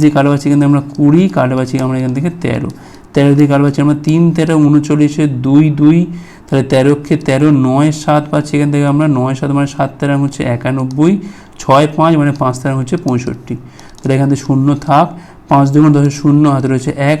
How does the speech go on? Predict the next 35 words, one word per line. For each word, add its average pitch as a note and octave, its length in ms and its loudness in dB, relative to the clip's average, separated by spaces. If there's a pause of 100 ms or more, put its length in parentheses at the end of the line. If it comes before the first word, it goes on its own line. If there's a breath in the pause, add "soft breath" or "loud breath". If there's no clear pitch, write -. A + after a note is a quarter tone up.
সাত B2+ 180 -4
দুগুণে C3 280 -2
চোদ্দো, B2+ 220 -2 (100)
একে C3 200 -4
পনেরো, B2+ 360 0 (140)
পাঁচ, C3+ 280 0
হাতে B2+ 160 -2
রয়েছে B2 180 -2 (220)
এক, D#3 80 -2 (120)
দুই B2+ 160 -2
একে B2 180 -6
দুই A#2+ 160 -4
একে B2+ 120 -6 (140)
তিন, E3 180 4 (480 loud breath)
তিন D3 180 4
দুগুণে C3+ 240 2
হচ্ছে C3 180 -4 (140)
ছয়, - 300 -4
তেষট্টি D3+ 440 -2
হাজার C#3+ 260 0
পাঁচশো B2 400 -4
হচ্ছে B2 240 -6 (480 loud breath)
ক্রয় B2 240 2
মূল্য, A#2 220 0 (160)
অপশন B2+ 280 -4 (200)
বি D3+ 120 0 (120)
হচ্ছে B2 320 -8
আমার A#2 180 -4
এখানে A#2+ 180 -6 (120)
রাইট C3+ 220 -6
আনসার। B2+ 240 -10 (440 loud breath)
আর C3+ 80 4 (160)
লাস্ট C#3+ 300 2
অঙ্ক D3 180 2
দেখো C#3+ 140 2